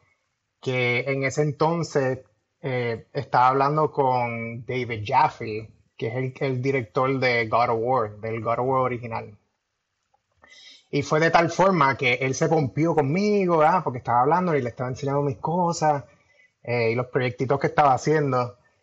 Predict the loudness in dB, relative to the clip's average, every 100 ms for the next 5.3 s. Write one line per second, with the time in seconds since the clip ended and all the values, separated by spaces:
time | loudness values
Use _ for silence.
0 | _ _ _ -6 -4 0 0 -2 -2 -2
1 | 0 2 2 0 -2 2 4 4 4 2
2 | 2 4 4 2 0 -2 -2 -2 -2 -4
3 | -8 -14 -20 _ _ _ _ _ -8 -4
4 | 0 -2 -2 0 4 4 4 2 -2 -2
5 | -4 -6